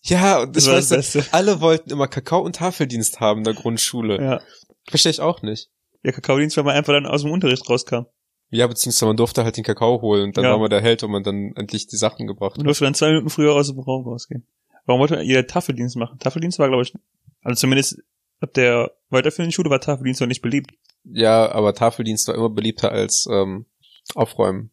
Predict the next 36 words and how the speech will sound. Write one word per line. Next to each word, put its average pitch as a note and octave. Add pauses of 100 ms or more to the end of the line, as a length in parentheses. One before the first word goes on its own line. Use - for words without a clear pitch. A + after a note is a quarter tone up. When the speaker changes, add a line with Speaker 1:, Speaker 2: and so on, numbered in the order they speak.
Speaker 1:
also G2
Speaker 2:
Hm. B2
Speaker 1:
Wege, A2
Speaker 2:
Ah C3
ja, A#2+
Speaker 1:
Dienst B2
Speaker 2:
stimmt, B2+
Speaker 1:
oder A#2
Speaker 2:
das A2
Speaker 1:
wie B2+
heißt A#2
Speaker 2:
gab A2+
Speaker 1:
das? A#2+
Speaker 2:
auch, A#2
das A#2
gab's A#2
ja B2+
auch A#2+
noch. A#2+ (520)
So, B2
oder B2
ab A#2+
der B2
Oberstufe C#3+
war, C#3 (100)
Speaker 1:
Ordnungs-, C3+
Speaker 2:
gab's -
einfach C3
keinen D#3+
mehr D#3
gejuckt, C#3+
ne? C#3+
Speaker 1:
Ordnungsdienst, -
ja. A2 (200)
Speaker 2:
Ordnungsdienst, C3
genau. B2